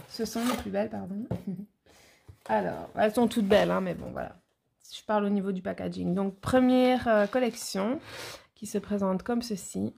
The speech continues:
Donc, le packaging est déjà, euh, très joli. Un peu mat comme ça, avec, euh, les petits logos en brillant. J'aime beaucoup. Donc, vous devez enlever la partie bleue. Et ensuite,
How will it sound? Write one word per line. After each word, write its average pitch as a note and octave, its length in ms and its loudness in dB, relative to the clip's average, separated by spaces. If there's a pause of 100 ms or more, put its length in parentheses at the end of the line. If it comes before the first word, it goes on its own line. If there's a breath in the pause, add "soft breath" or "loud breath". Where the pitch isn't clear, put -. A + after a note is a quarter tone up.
(140)
Donc, F3+ 220 -6
le F3 60 -8
packaging F3+ 600 -6
est F3+ 60 -8
déjà, F3 420 -4
euh, E3+ 240 -4 (320)
très A3 200 -2
joli. F#3+ 460 -4 (720)
Un F3 120 -6
peu G#3 200 -4
mat F#3 420 0
comme F#3 180 -6
ça, F#3 360 -2
avec, F3+ 300 -4
euh, F3+ 360 -2 (420)
les G3 100 -2
petits G3 200 -12
logos G3 280 2
en A3 120 2
brillant. F#3 440 0 (100)
J'aime F3 200 -2
beaucoup. G#3 340 -6 (600 loud breath)
Donc, F#3+ 100 -2
vous F#3+ 100 -2
devez F#3 180 0
enlever F#3 420 0
la G#3+ 120 -2
partie G#3+ 400 -4
bleue. G3 360 4 (1900 loud breath)
Et A3+ 140 4
ensuite, A#3+ 640 0